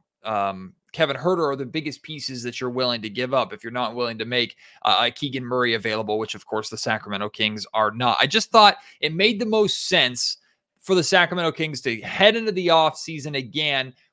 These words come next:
with the group that they have, give them another playoff series at least together. They make the postseason, and we'll see how they do. Maybe they're a first-round exit again. Maybe they get a different matchup, and they actually make it out of the first round and are a second-round exit.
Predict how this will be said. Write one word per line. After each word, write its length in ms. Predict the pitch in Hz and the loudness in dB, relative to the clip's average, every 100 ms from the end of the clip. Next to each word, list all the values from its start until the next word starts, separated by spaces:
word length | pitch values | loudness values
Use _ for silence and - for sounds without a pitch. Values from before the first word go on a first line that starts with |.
| - | -6
with 200 | 170 170 | -4 0
the 80 | 175 | 0
group 240 | 175 - | 0 -2
that 100 | 156 | 0
they 120 | 156 | 0
have, 500 | 127 123 123 120 117 | 2 2 2 0 -6
give 160 | 160 165 | -2 -2
them 160 | 220 | 0
another 300 | 220 196 185 | 0 0 -2
playoff 480 | - 175 165 160 156 | -4 0 4 4 2
series 480 | - 156 147 147 139 | -2 -6 -4 -4 -6
at 120 | 143 | -10
least 360 | 135 135 131 - | -8 -8 -10 -10
together. 520 | 139 123 120 123 123 | -6 -2 0 0 -2
They 140 | 120 | -2
make 240 | 120 156 180 | -2 -2 -4
the 80 | 180 | -4
postseason, 880 | 165 160 143 - 143 127 143 143 - _ - | -2 -2 -2 -6 -8 -6 -8 -10 -18 _ -12
and 120 | 143 135 | -10 -8
we'll 120 | 131 | -8
see 600 | - 180 180 175 170 156 | -6 -4 -2 -2 -4 -6
how 220 | 135 151 151 | 0 2 2
they 100 | 139 | 0
do. 240 | 120 98 | -4 -6
Maybe 240 | 107 156 | -4 -2
they're 200 | 170 160 | 0 0
a 40 | 151 | -2
first-round 460 | 180 165 170 160 | -4 -4 -2 0
exit 260 | 165 139 165 | -2 -2 -6
again. 400 | 156 165 165 147 | -4 -2 -2 -2
Maybe 320 | 135 143 139 | -4 -2 -4
they 220 | 127 131 | -2 -4
get 180 | 127 135 | -2 -8
a 60 | 123 | -6
different 360 | 139 - 139 | -10 -6 -4
matchup, 500 | 147 151 151 165 165 147 | 2 2 2 2 0 0
and 80 | 113 | -4
they 100 | 110 | -4
actually 280 | 127 127 | -4 -8
make 160 | 113 110 | -12 -6
it 80 | 120 | -2
out 120 | 170 | -2
of 40 | |
the 80 | 165 | -2
first 320 | 165 170 139 | -4 -8 -6
round 240 | 156 151 151 | -4 -2 -4
and 100 | 127 | -8
are 120 | 95 | -10
a 40 | |
second-round 580 | - 175 175 151 151 151 | -8 -8 -6 0 2 4
exit. 360 | 147 143 156 | 2 0 -4